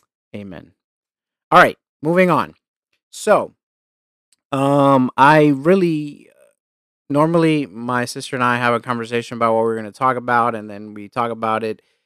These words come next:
And today I, you know, I really expected to have that <laughs> conversation with her, but,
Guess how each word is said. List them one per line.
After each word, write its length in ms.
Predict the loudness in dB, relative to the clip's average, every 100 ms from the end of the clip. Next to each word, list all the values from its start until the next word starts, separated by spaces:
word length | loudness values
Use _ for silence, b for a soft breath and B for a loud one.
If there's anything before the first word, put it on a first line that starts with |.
| _ -8
And 300 | -4 -2 -4
today 540 | -6 -4 -2 -2 -4 -6
I, 400 | -6 -4 -6 -12 _ _ _ -16
you 100 | -10
know, 80 |
I 60 | -8
really 300 | -8 -6 -6
expected 420 | -6 -4 -4 -4
to 80 | -4
have 240 | -2 -2
that 160 | -2 -6
<laughs> 80 | -6
conversation 640 | -8 -8 -4 -2 0 -2
with 140 | -4 -4
her, 180 | -4 -4
but, 320 | 0 0